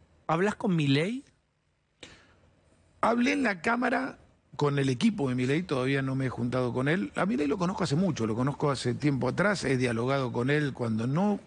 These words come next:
Speaker 2: fue candidato, antes de ser candidato.
Speaker 1: Te pregunto porque una
Speaker 2: Hace
Speaker 1: de las
Speaker 2: bastante que no lo
Speaker 1: llaves,
Speaker 2: veo.
Speaker 1: la llave de paso un poquito la empieza a tener él,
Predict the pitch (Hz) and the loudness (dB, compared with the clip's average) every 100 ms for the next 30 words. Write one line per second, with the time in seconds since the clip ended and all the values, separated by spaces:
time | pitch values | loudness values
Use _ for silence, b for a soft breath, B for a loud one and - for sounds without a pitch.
0 | - 196 185 165 151 104 160 196 180 123 | -4 -2 2 2 2 0 0 0 0 0
1 | 110 113 110 107 113 123 139 170 202 226 | 0 -2 -2 0 0 2 2 2 2 0
2 | 156 143 131 131 139 - 170 208 - 226 | -2 -2 0 0 0 0 2 2 0 2
3 | 175 180 180 147 139 123 123 123 - 123 | 2 0 0 0 0 0 -2 -4 -6 -4
4 | 127 170 175 160 151 185 262 165 147 143 | -2 0 0 -2 0 -2 -2 -2 -4 -4
5 | 170 180 139 135 127 147 135 135 135 131 | -2 0 0 -2 -2 -2 0 0 0 -2
6 | 135 147 160 185 | 0 2 2 0